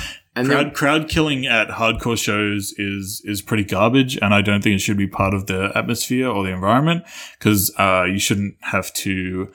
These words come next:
Speaker 2: wear a helmet to, like, go to a hardcore show.
Speaker 1: What else do you do when you're in, so there's
Speaker 2: Uh,
Speaker 1: crowd
Speaker 2: so,
Speaker 1: killers.
Speaker 2: so there's crowd killings. There's also
Speaker 1: <laughs>
Speaker 2: to people who are just doing hardcore dancing, which is just, like,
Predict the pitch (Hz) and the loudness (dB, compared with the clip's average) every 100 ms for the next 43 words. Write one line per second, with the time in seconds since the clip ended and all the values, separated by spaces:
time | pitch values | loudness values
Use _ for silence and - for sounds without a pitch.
0 | - - _ - 104 98 95 98 107 95 | -20 -20 _ 0 2 2 2 0 -2 -2
1 | 90 - - - 95 90 90 - 95 87 | -6 -10 -12 -6 -2 0 -2 -4 -2 -2
2 | 87 - 87 87 87 87 87 92 95 90 | -2 -2 -2 -2 0 0 -2 -4 -4 -4
3 | 127 151 165 165 - - 135 127 165 113 | 0 2 2 0 -2 -4 -2 0 0 0
4 | 110 110 110 - - 139 123 120 - 113 | -2 0 -2 -4 -2 0 2 2 2 2
5 | 175 165 - 123 117 151 120 113 - 143 | 2 0 0 2 4 4 4 2 2 0
6 | 156 175 165 165 127 113 156 180 160 147 | 0 -2 -2 -2 -2 0 0 0 0 -2
7 | 143 139 139 123 104 117 - 110 110 95 | -4 -2 0 -2 -2 -4 -4 -4 -4 -4
8 | 107 104 117 110 117 123 165 147 107 107 | -4 -4 -6 -4 -4 -6 -8 -8 -6 -4
9 | 95 101 110 104 | -4 -4 -4 -4